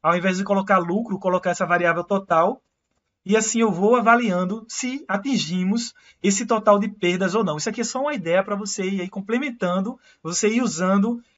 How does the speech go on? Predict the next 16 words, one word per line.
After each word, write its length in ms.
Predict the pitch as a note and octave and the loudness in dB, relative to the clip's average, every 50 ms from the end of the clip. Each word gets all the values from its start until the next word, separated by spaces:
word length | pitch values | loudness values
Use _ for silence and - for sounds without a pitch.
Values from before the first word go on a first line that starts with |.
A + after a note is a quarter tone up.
| _ _ | _ _
o 80 | - E3+ | -8 -4
seu 160 | - A#3+ G#3 | -2 0 0
raciocínio 640 | G#3 A#3 A3 - C4+ C4 - - - A3+ A#3 A#3 | 0 0 0 0 -2 -2 -2 -2 -4 -4 -4 -2
para 160 | A#3+ A3+ A3 | -2 -2 -2
solucionar 560 | G#3+ - B3 A3+ A3+ G#3 - A#3+ G#3+ G3+ G#3 G3+ | -2 -4 -4 -4 -4 -4 -4 -2 0 0 0 0
problemas 720 | - A#3 G#3+ E3 D#3+ E3 E3+ F3+ F#3+ G#3 A3+ A3 - - _ _ _ | -2 -4 -4 -4 -4 -6 -4 -2 -2 -2 -4 -4 -8 -12 _ _ _
relativos 640 | - D#3 F#3 G#3+ A3+ G#3+ G#3+ G3 F#3+ G3 F#3 F#3+ F#3 | -6 -2 0 2 0 0 0 -2 -2 -2 -2 0 2
a 100 | F#3+ F#3+ | 2 2
essa 300 | E3+ F3+ F#3+ G3 - G#3 | 2 2 0 0 -2 -2
nossa 500 | F#3 F3 F3 F3+ F#3 - A3 G#3 G3+ G3+ - _ _ _ | -2 0 -2 -2 -2 -2 -2 -2 -2 -4 -8 _ _ _
avaliação 680 | - D#3+ E3 F3+ F#3+ G3 G#3 G3+ G3 - - F3 F3+ F3+ | 0 2 2 2 2 2 2 0 -2 -2 -4 -4 -4 -6
de 120 | F3 F3+ | -8 -8
ganhos 520 | D#3 D3 F3 F#3+ G#3 A3+ A#3 A#3 A#3 - | -6 -4 0 0 2 2 2 0 0 -2
e 80 | A3+ A#3 | -8 -10
perdas 440 | - - F3+ E3 E3+ F3 F#3+ E3 D#3+ | -8 -6 -4 -4 -4 -4 -4 -6 -4
diárias, 540 | F#3 G#3 F#3+ D#3 C#3+ C#3+ D3+ D3+ - - | -2 0 2 2 2 0 -2 -6 -10 -12